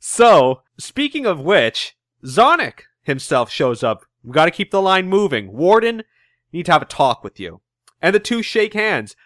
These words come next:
Oh, my favorite zone cop. Don't ever let it be said, "I don't enjoy my time with you, Warden." Zobotnik saying, "The Doctor Negawar must be going well if my star cop can spare time to tell me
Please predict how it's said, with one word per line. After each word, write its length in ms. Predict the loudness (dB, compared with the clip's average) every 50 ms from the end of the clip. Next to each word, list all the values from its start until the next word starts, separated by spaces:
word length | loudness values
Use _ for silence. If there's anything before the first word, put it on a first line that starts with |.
| _ _ _
Oh, 280 | 0 2 2 2 2 0
my 220 | 0 0 0 0
favorite 840 | -2 -6 -14 -20 -4 _ 2 2 2 0 0 -6 -10 -12 -12 -12 -14
zone 500 | -8 -2 -2 0 0 -2 -4 -8 -10 -10
cop. 460 | -4 -2 -2 -2 -2 -4 -6 -10 -16 _ _ _ _ _
Don't 160 | -8 -6 -4 -4
ever 180 | -4 -4 -2
let 120 | -2 -4 -4
it 60 | -6
be 80 | -8 -12
said, 260 | -8 -4 -2 -2 0 0
"I 120 | -2 -2
don't 280 | -2 -2 -4 -4 -4 -8
enjoy 340 | -12 -12 -8 -6 -6 -6 -6
my 120 | -6 -8
time 280 | -10 -8 -6 -6 -6 -6
with 180 | -10 -14 -12 -10
you, 240 | -10 -10 -10 -10 -14 _ _ _ _
Warden." 520 | -10 -8 -6 -6 -4 -6 -8 -10 -10 -16 _ _ _ _ _ _ _ _ _ _ _
Zobotnik 500 | -8 -8 0 4 4 4 4 2 -4 -8
saying, 320 | -6 -4 -4 -2 -2 -2 -4
"The 80 | -6
Doctor 400 | 0 2 2 2 2 2 -2 -4
Negawar 680 | -4 -6 -6 -2 -2 0 0 0 0 0 0 0 0 0
must 180 | -2 -4 -6 -6
be 60 | -6
going 280 | -4 -4 -4 -4 -2
well 260 | -2 0 0 2 0 -2
if 120 | -4 -4
my 120 | -6 -6
star 580 | -6 -6 -8 -10 -6 2 2 4 4 4 2 -2
cop 500 | -6 -12 -4 -2 0 0 0 0 -4 _
can 120 | -16 -16
spare 380 | -16 -16 -10 -6 -4 -4 -4 -4
time 280 | -4 -4 -4 -4 -4 -6
to 60 | -8
tell 280 | -8 -6 -4 -4 -4 -4
me 240 | -6 -8 -8 -8